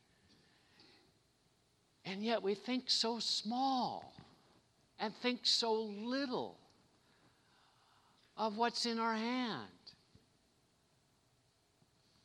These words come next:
God gives us all the resources you and I need to carry out whatever it is that God wants us to do.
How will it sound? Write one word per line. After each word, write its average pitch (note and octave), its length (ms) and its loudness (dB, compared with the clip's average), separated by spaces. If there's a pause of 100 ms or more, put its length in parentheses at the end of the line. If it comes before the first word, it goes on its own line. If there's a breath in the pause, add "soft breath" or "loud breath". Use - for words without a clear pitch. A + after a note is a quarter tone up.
(1600 loud breath)
God G3+ 340 10
gives F3 280 6
us D#3 140 4
all G3+ 400 10
the F#3 120 2
resources C#3 760 2
you D#3+ 200 2
and G3 100 0
I D3+ 200 2
need B2 460 -2
to C#3 100 -6
carry D#3 420 2
out C#3+ 260 4
whatever C#3 540 2
it F3 100 4
is D3 300 4
that C3 120 -4
God C3 300 2
wants C3 600 0
us B2 380 4
to C3 120 0
do. A2 320 2